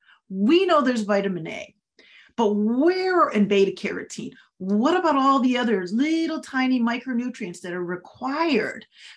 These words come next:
for the body to absorb that beta carotene, vitamin A? Where are those? What are the names? We don't really know. It's a fascinating field, actually. If I was twenty or thirty years younger, I might go into it. <laughs> So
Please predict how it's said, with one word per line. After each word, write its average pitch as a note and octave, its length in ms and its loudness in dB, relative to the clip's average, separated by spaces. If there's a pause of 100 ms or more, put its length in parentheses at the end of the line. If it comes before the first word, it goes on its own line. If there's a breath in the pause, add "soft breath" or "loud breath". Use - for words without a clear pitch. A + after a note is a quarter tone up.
for A#3+ 120 0
the G#3 140 0
body G#3+ 440 0
to - 300 -8
absorb F#3 720 -6 (180)
that F#3 300 -2 (320)
beta F3+ 180 -2
carotene, F3+ 640 -4 (120)
vitamin D#3+ 440 -10
A? - 160 -12 (200)
Where G#3+ 460 2
are G3 180 0
those? E3+ 220 -6
What F#3+ 240 0
are B3 100 -2
the G#3 120 0
names? G3 440 -4
We E3+ 160 -8
don't G3+ 400 -2
really G#3+ 360 2
know. F#3 220 -4
It's E3+ 120 -10
a G#3+ 40 -10
fascinating B3 540 -2
field, A3 300 -8
actually. - 400 -14
If - 100 -14
I G3+ 140 0
was F#3 220 -2 (380 loud breath)
twenty A#3+ 320 -2
or F#3 60 0
thirty G#3+ 360 0
years G3 280 0
younger, A3 320 0
I F3 60 -2
might G#3+ 260 -4
go D4+ 180 -4
into E4+ 240 -2
it. - 120 -12 (180)
<laughs> C4 120 -6 (840 loud breath)
So C4 440 0